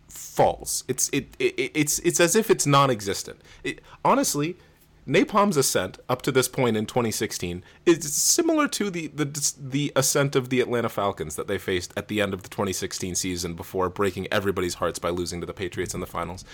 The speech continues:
after squandering a not one, two, three, but a four-score lead. Uh, there's an N F L reference for any of you N F L fans out there. Um, yeah, by the way,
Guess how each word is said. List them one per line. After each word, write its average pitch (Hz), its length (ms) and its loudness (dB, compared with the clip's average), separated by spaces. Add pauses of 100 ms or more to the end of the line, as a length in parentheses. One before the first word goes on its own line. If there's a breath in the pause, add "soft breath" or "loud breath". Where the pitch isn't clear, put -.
(120)
after 113 240 0
squandering 107 640 0 (440 loud breath)
a 95 340 0 (180)
not 131 240 4
one, 117 320 2
two, 117 280 -2
three, 113 280 -2
but 101 160 2
a 104 40 2
four-score 110 580 -2
lead. 101 320 -4
Uh, 98 180 0
there's 120 260 2
an 101 180 -2
N 107 140 -2
F 104 160 -4
L 104 160 2
reference 87 400 -4
for 82 180 -6
any 82 200 -4
of 82 80 -6
you 82 240 -4
N 85 120 -6
F 82 160 -4
L 85 120 2
fans 82 320 -6
out 82 160 -2
there. 87 200 -4 (440 loud breath)
Um, 110 340 4 (1040 soft breath)
yeah, 120 220 2
by 147 220 6
the 156 100 4
way, 135 320 4